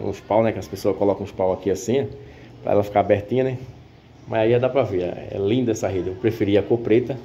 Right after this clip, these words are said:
né? Aí. E eu, e eu vou,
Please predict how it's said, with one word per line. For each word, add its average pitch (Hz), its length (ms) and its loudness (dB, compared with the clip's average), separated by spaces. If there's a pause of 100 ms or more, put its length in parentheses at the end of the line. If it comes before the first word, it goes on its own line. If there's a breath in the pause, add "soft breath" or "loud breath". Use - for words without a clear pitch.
(360)
né? 101 240 -6 (800 loud breath)
Aí. 87 240 0 (560 loud breath)
E 123 80 2
eu, 156 260 4
e 160 280 8
eu 165 100 6
vou, 170 500 2